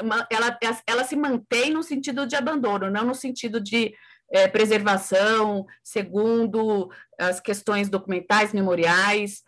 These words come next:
formais da, da, é, do bairro, né? Ah, e, ah,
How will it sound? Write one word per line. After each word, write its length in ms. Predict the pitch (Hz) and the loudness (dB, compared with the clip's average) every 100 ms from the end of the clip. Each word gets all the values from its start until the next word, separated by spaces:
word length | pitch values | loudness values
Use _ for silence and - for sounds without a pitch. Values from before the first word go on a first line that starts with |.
| _ | _
formais 580 | _ 180 180 175 180 196 | _ -4 0 2 2 0
da, 360 | 208 202 180 - | 0 2 0 -2
da, 500 | 180 175 170 165 - - - _ _ _ _ _ _ _ _ _ - | -2 -2 -2 -4 -6 -14 -20 _ _ _ _ _ _ _ _ _ -4
é, 260 | 190 185 | -2 -2
do 140 | 180 208 | -2 -2
bairro, 420 | 196 160 156 - | 0 -2 -4 -8
né? 260 | 160 180 196 - - - _ 208 | -6 -6 -8 -18 -20 -20 _ 4
Ah, 400 | 220 220 202 - - | 6 6 4 -2 0
e, 480 | 277 311 330 - - | 4 6 4 0 2
ah, 540 | 247 240 240 233 - | 4 6 6 4 2